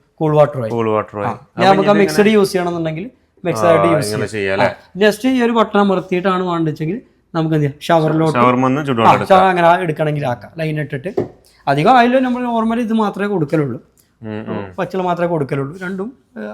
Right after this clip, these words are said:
Speaker 1: ആക്കണമെങ്കിൽ
Speaker 2: രണ്ടും
Speaker 1: അങ്ങനെ
Speaker 2: ആക്കണമെങ്കിൽ
Speaker 1: ആക്കാം.
Speaker 2: ആക്കാം,
Speaker 1: ആ. അപ്പൊ ഇതിൽ മെയിൻ ആയിട്ട് നമ്മൾ എടുക്കുമ്പോൾ ശ്രദ്ധിക്കേണ്ട ഒരു കാര്യം, ചിലപ്പോ നമുക്ക് ഇതിനെ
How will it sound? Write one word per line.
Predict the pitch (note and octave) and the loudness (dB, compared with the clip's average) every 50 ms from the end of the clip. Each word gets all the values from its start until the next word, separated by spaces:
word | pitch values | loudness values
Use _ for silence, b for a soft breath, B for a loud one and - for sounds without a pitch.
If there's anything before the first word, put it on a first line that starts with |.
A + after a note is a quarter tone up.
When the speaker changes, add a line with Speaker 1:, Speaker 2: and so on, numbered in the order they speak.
| A3 | -8
Speaker 1:
ആക്കണമെങ്കിൽ | G#3+ G3+ F#3 F3+ - F3+ - - | -6 -6 -4 -4 -6 -8 -4 -4
Speaker 2:
രണ്ടും | B2 B2+ B2+ | -2 0 2
Speaker 1:
അങ്ങനെ | C3 C3 B2+ | 4 4 4
Speaker 2:
ആക്കണമെങ്കിൽ | B2 A2+ C3 B2+ B2+ C3+ C#3+ | 4 4 0 -4 -2 0 2
Speaker 1:
ആക്കാം. | B2+ A2+ G#2 - E3 A#2+ | 2 2 2 2 0 -2
Speaker 2:
ആക്കാം, | F2 - - - G#2 | -2 -2 -8 -6 -2
Speaker 1:
ആ. | G#2 | 2
അപ്പൊ | D#3 G#3+ | 2 4
ഇതിൽ | A3+ A3 F#3+ A3+ B3 C4+ | 4 2 2 2 2 4
മെയിൻ | B3+ B3 A#3+ A#3+ | 2 2 2 2
ആയിട്ട് | A#3+ B3 A#3+ B3+ | 2 2 2 2
നമ്മൾ | B3+ B3+ | 2 2
എടുക്കുമ്പോൾ | B3+ A3 G#3 - A#3 C4 | 2 0 -2 2 2 4
ശ്രദ്ധിക്കേണ്ട | B3+ C4 A#3+ A3 G#3+ G#3+ G#3+ G#3+ | 6 6 4 2 -2 -2 -2 -2
ഒരു | G#3+ G#3 | -2 0
കാര്യം, | G3+ F#3 F3 D#3 E3 F#3 - _ _ _ _ _ _ _ _ | 2 2 2 0 -2 -8 -12 _ _ _ _ _ _ _ _
ചിലപ്പോ | A3 A3 A3 A3 A3 C4 C4 C4 C4+ | 2 2 2 4 4 2 2 4 2
നമുക്ക് | B3+ A#3 A3+ A3+ A3 | -2 -2 -2 -2 -2
ഇതിനെ | A#3+ A#3 A3 G3 G#3+ A3 A#3 | -2 -4 -2 -2 -4 -4 -4